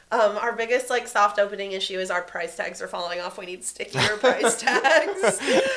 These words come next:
Speaker 2: That's a good pr-,
Speaker 1: Um,
Speaker 2: if that's your biggest problem, yeah, I think you had a good
Speaker 1: <laughs>
Speaker 2: start.
Speaker 1: Right? So
Speaker 2: <laughs>
Speaker 1: that's not bad. Not mad about that.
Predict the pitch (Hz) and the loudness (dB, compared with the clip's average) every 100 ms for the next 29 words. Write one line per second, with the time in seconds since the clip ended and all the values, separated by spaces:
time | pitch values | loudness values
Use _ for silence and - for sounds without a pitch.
0 | 453 202 254 247 180 165 247 302 156 135 | -4 2 6 6 6 4 4 4 2 2
1 | 160 165 - 175 160 147 160 165 180 175 | 4 2 4 0 2 4 4 4 4 4
2 | 135 156 180 196 185 - - 117 - 165 | 6 4 4 2 0 -4 0 0 2 2
3 | 170 160 147 131 120 - - 381 320 247 | 4 6 6 6 4 4 2 4 4 4
4 | 262 240 277 453 - - 277 262 262 269 | 4 4 4 2 -2 2 2 4 4 2
5 | - 240 233 - 220 208 262 226 247 254 | 2 2 2 4 4 4 2 2 2 2
6 | 262 285 285 - 196 226 - | 2 0 -2 -2 0 -2 -6